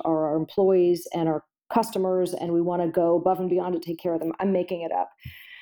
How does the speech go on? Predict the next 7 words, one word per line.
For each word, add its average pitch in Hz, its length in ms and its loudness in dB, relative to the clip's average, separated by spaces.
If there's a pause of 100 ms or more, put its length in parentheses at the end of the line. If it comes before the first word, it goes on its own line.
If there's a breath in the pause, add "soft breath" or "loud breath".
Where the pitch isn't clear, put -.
(420 loud breath)
That 240 540 0
grounding 190 540 -2
in 170 200 -2
your 160 280 0
values 165 460 -2
and 170 120 -14
principles 165 920 -2